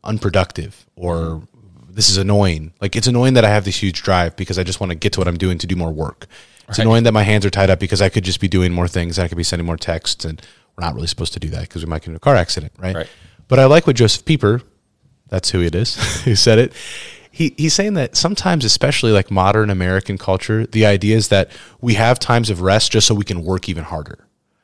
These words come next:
Speaker 1: So we just work, work, work, work, work, do stuff, do stuff, and then we rest a little bit so we can do more stuff. And he's saying, "No, it's actually the other way around.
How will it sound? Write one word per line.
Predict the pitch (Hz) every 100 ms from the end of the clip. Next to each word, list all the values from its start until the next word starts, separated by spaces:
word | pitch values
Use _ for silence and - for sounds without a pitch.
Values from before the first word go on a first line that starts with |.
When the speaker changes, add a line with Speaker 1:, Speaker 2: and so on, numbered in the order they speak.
| _ _ _
Speaker 1:
So | - 117
we | 107 101
just | -
work, | 101 110 -
work, | 117 -
work, | 113
work, | 113 -
work, | 110 104 98
do | 110 110
stuff, | - 113 104
do | 110
stuff, | - 104 -
and | 104
then | 104
we | 98
rest | 95 98 -
a |
little | 98 87
bit | 95 82
so | -
we | 98
can | 92
do | 90
more | 85
stuff. | - 85 62 78
And |
he's | 90 -
saying, | 92 87
"No, | 80
it's | - 107
actually | 110 - 85
the | 90
other | 85
way | 82
around. | 82 85 82 82